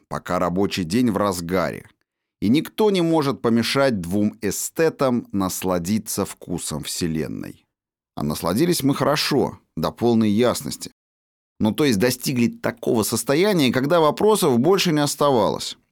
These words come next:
А нам они и не нужны были в тот момент. Поэтому мы решили подняться у меня в парадной на последний, девятый этаж и выйти на крышу.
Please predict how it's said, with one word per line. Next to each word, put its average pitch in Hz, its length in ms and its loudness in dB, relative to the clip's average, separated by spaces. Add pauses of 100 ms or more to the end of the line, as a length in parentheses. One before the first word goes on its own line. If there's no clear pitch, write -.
(500)
А 90 140 0
нам 180 280 4
они 165 240 2
и 143 160 -2
не 151 140 4
нужны 110 500 2
были 82 240 0
в 76 80 -6
тот 76 220 -6
момент. 71 520 -4 (680)
Поэтому 110 400 2
мы 165 160 4
решили 147 360 2
подняться 107 580 0
у - 20 0
меня 107 220 2
в - 80 -8
парадной 110 500 2
на 98 140 2
последний, 120 640 0
девятый 107 540 2
этаж - 480 -4
и 92 100 -2
выйти 139 320 0
на 120 140 0
крышу. 87 420 -4